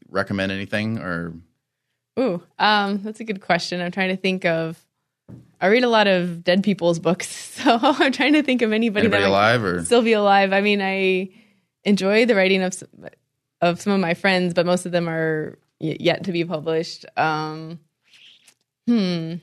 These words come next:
Speaker 2: Let me, let me have a little thought about that. Maybe we can circle back to that question.
Speaker 1: No problem at all. Um, and then, uh, also, uh, one thing that I forgot to ask you earlier was, like, the, the, the book to some extent, and especially it seems like the first couple of parts are,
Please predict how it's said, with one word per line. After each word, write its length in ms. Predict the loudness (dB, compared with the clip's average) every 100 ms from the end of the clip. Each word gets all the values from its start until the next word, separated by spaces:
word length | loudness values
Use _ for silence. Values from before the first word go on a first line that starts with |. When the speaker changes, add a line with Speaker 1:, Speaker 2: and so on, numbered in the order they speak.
| -4
Speaker 2:
Let 120 | 0
me, 240 | 2 0
let 100 | -2 -4
me 200 | -2 -4
have 440 | -6 -12 -12 -8
a 60 | -6
little 160 | -6
thought 220 | -2 -2
about 180 | 0 0
that. 120 | -2
Maybe 120 | -4 -4
we 100 | -6
can 220 | -10 -10
circle 280 | -8 -8 -6
back 280 | -4 -4
to 60 | -8
that 180 | -10 -10
question. 560 | -14 -18 -20 -20 -20 -20 _ -6
Speaker 1:
No 120 | -4
problem 260 | -2 -4 -4
at 100 | -6
all. 220 | -6 -8 _ _ -2
Um, 320 | 0 2 0 0
and 160 | 2
then, 240 | 4 4 4
uh, 340 | 4 4 2
also, 680 | 2 0 2 4 4 2 -2 -4
uh, 220 | 0 0
one 220 | 2 2
thing 160 | 2 0
that 100 | 2 0 -2 -8
I 60 |
forgot 220 | -2 0
to 80 | 2
ask 120 | 0
you 60 | 0
earlier 160 | 2 2
was, 160 | 2
like, 220 | 0 -2 -4
the, 460 | -6 -4 -2 -4
the, 180 | -6 -4
the 140 | -2 0
book 380 | 0 0 -4
to 120 | -2 0
some 240 | 2 0
extent, 360 | 0 -2 -2 0
and 80 |
especially 480 | -2 -2 -4 -2 -4
it 60 | -2
seems 200 | -4 -4
like 140 | -8
the 60 | -10
first 300 | -6 -4 -4
couple 240 | -6 -6
of 80 | -10
parts 300 | -6 -6 -4
are, 260 | -2 -2